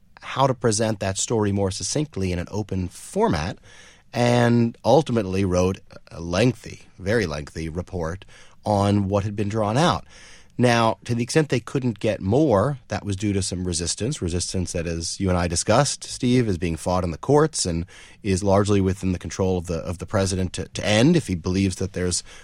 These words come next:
a, a story that's good for him to be told. But, uh, I think in, in a relatively short order, Democrats have taken this Ukraine saga, really unpacked it,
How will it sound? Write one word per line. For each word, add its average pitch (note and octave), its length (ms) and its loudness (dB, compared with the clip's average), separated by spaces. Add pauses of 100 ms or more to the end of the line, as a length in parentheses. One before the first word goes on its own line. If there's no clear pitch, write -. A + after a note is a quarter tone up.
(100)
a, F2 140 -4
a F#2 80 -4
story G2+ 260 4
that's F#2 140 0
good G#2+ 160 0
for - 100 -2
him A2 160 4
to G2+ 100 0
be F2+ 100 -4
told. B2+ 460 2 (520)
But, C3 300 4 (120)
uh, C3 220 -2
I D3 100 -4
think F3 360 -6 (400)
in, D3+ 140 0
in C#3+ 120 0
a C#3+ 60 4
relatively C#3+ 440 2
short C#3+ 300 -2
order, C3+ 540 -2
Democrats A#2+ 600 -6
have A#2+ 280 -2 (240)
taken C3+ 440 -2
this A#2+ 240 -4
Ukraine A2+ 400 -6
saga, F2 480 -6 (140)
really D#3+ 340 2
unpacked - 640 -4
it, C3 160 -4